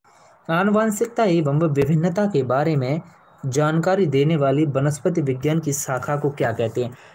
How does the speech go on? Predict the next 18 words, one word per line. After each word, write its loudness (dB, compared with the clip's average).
अब -2
देखिए, 2
आप -2
कहें 0
कि -2
भाई 0
इतनी 2
हम, 0
अ, -6
कि 0
कौन 2
किसका -2
जनक 0
है, 2
इतने 0
सारे 0
याद 2
रखेंगे, 0